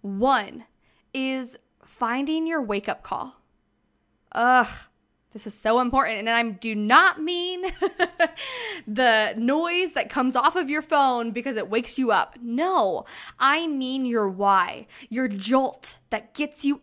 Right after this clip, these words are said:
up in the morning and excited to run. That is what I'm talking about. Your why is your purpose, your passion, or maybe it's your drive, whatever you wanna call it. It is so important. It's what gets you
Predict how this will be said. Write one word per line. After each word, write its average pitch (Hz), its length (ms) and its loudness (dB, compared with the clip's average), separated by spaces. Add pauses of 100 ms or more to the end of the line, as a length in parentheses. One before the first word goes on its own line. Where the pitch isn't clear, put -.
up 254 240 -4
in 247 140 0
the 240 60 0
morning 226 440 0
and 214 160 -6
excited 214 680 -2
to 240 140 -4
run. 196 840 0 (520)
That - 180 -6
is 254 120 -6
what 233 80 0
I'm 202 100 -2
talking 202 340 -8
about. - 280 -16 (760)
Your 254 140 2
why 277 280 2
is 233 180 0
your 214 80 2
purpose, - 680 -6 (200)
your 214 120 -2
passion, - 760 -4 (340)
or 285 180 2
maybe 339 260 2
it's - 160 -6
your 240 80 -2
drive, 208 720 -2
whatever 370 260 0
you 359 140 0
wanna 320 220 0
call 247 320 -6
it. - 300 -16 (400)
It 311 120 -2
is 311 160 0
so 285 240 0
important. 226 720 -8
It's 277 160 -6
what 240 600 0
gets 311 280 -6
you 311 200 -4